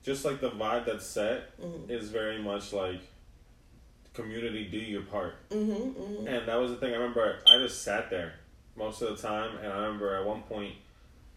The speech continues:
Speaker 1: someone started kinda, like, going under, but, like, off and on.
Speaker 2: Mm-hmm, mm-hmm.
Speaker 1: And I was just told, "Watch her."
Speaker 2: Mm-hmm.
Speaker 1: So then at that point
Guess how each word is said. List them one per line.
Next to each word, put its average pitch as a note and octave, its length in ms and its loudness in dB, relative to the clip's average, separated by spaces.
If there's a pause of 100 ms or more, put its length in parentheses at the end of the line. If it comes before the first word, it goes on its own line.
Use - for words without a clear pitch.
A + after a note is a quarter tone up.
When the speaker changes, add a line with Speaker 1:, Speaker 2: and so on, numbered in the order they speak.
(180)
Speaker 1:
someone G#2+ 460 -2
started G2 500 -2
kinda, G2+ 220 -4
like, F2+ 220 -2 (760)
going G#2 300 0
under, G2+ 320 0
but, G2 160 0
like, F2+ 120 -2
off F2+ 200 -2
and F#2+ 100 -4
on. F2 300 -4 (100)
Speaker 2:
Mm-hmm, F#3 180 -4
mm-hmm. F#3+ 280 -4
Speaker 1:
And G#2 100 -2
I G2+ 80 2
was G#2+ 160 0
just G#2+ 220 -6
told, G2+ 340 0 (240)
"Watch G#2+ 280 2
her." F2 200 -4 (160)
Speaker 2:
Mm-hmm. F#3+ 360 -2
Speaker 1:
So A2 100 -2
then G#2+ 140 0
at F#2+ 80 0
that A#2+ 220 2
point G2 300 -2